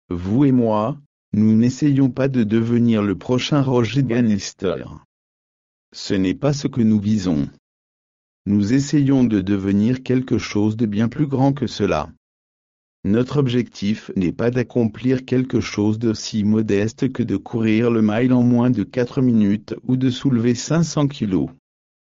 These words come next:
Ce n'est rien comparé à ce que vous et moi pouvons accomplir si nous nous y mettons vraiment. N'oubliez pas que nous devons commencer par demander l'aide de Dieu et nous appuyer sur lui,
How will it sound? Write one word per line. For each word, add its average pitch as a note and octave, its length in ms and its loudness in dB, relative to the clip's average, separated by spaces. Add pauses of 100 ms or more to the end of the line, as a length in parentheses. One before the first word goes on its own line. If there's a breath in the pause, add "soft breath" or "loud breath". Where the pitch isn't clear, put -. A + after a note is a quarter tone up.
(300)
Ce - 200 -4
n'est G2 200 2
rien A2+ 260 0
comparé C3 640 0
à A#2+ 80 2
ce - 140 -4
que B2 160 -2
vous B2+ 260 2
et B2 100 2
moi A#2 240 2
pouvons B2+ 480 0
accomplir A2 680 0
si - 160 -4
nous B2 200 4
nous A#2 300 0
y B2+ 40 2
mettons B2+ 360 4
vraiment. G2+ 580 0 (1200)
N'oubliez A2+ 480 2
pas C3 180 -2
que B2+ 120 -2
nous G#2+ 180 4
devons C3 400 2
commencer C#3+ 600 2
par C#3 220 0
demander A2+ 540 2
l'aide C3+ 240 2
de B2 100 2
Dieu G#2 480 2
et G#2 120 -2
nous G#2+ 240 2
appuyer A#2+ 500 0
sur A2 280 -2
lui, E2+ 360 -2